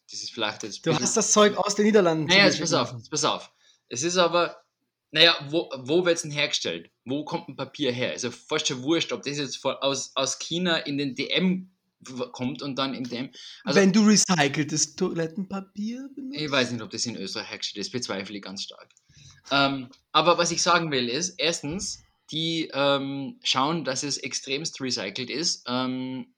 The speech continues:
Speaker 1: inklusive allem rundherum. Das ist so ein bisschen ein Startup, äh, nur dazu. Ähm,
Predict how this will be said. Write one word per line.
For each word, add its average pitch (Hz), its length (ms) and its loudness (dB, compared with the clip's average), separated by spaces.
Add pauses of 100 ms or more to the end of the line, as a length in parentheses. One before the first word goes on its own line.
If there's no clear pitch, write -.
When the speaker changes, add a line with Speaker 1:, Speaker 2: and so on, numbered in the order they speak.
(160)
Speaker 1:
inklusive 147 720 -6
allem 147 260 -2
rundherum. 135 680 -4 (1200)
Das 120 140 -4
ist 147 120 0
so 143 80 2
ein 98 40 -2
bisschen 120 220 -2
ein 90 60 -2
Startup, 82 420 -10 (160)
äh, 85 300 -8
nur 98 100 -8
dazu. 92 380 -10 (480)
Ähm, 117 720 -2